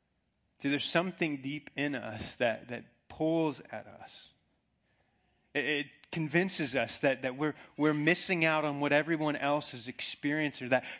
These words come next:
God is holding out on us, or that we'll never live a life that God is truly pleased with. And so usually our method, our means, is just to try harder.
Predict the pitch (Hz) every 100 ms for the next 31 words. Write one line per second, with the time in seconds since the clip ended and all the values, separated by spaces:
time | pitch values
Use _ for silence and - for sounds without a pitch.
0 | 139 151 165 165 135 - - 175 185 165
1 | 151 123 135 131 127 120 120 135 139 147
2 | 156 156 170 160 160 - - 143 160 160
3 | 151 139 156 160 - 143 127 143 147 151
4 | 139 - - 160 160 139 127 - - 143
5 | 156 160 - 107 117 - 135 - 147 139
6 | 143 208 220 151 139 135 131 143 147 170
7 | 165 - 120 147 151 - - 143 151 160
8 | 175 160 139 131 - 165 - - - 147
9 | 143 143 - - 147 147 117 92